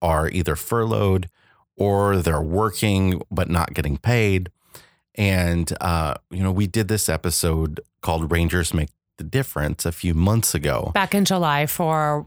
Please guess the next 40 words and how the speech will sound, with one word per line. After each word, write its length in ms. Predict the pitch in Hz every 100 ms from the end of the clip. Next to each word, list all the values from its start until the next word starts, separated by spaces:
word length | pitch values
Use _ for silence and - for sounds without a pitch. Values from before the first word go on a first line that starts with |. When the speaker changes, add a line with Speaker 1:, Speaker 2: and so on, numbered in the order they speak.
| -
Speaker 2:
World 440 | 160 175 170 160
Ranger 400 | 160 156 156 151
Day, 340 | 143 135 127 139
Speaker 1:
Yeah, 220 | 156 110
Speaker 2:
I 40 |
believe. 320 | 87 147 139 135
Speaker 1:
it 80 |
was 180 | 147 120
short 360 | - 143 139 -
stories 640 | - 117 104 98 98 92
of, 400 | - 90 82 82 -
of 240 | 98 87 87
Rangers 580 | 95 90 85 80 87 98
making 380 | 82 78 87
a 40 | 85
difference. 560 | 82 78 82 73 71 - - - _ -
And 480 | 92 85 82 80 - - _
we 300 | 82 92 92
decided 480 | 85 80 85 80 76
we 120 | 82
would 160 | 80 71
do 200 | 78 76
a, 180 | 78 78 -
a 80 | 82
second 340 | - 76 -
edition 380 | 73 65 64 -
of 120 | -
that 220 | - - - _
this 200 | 80 175
Speaker 2:
Yeah. 60 | 76
Speaker 1:
week. 180 | 69
So 260 | - 78 76
we 140 | - 131
hope 180 | 127 107
you'll 100 | 98
check 200 | - -
that 140 | 85
out 200 | 76 69
because 300 | 80 - -
we 180 | 85 76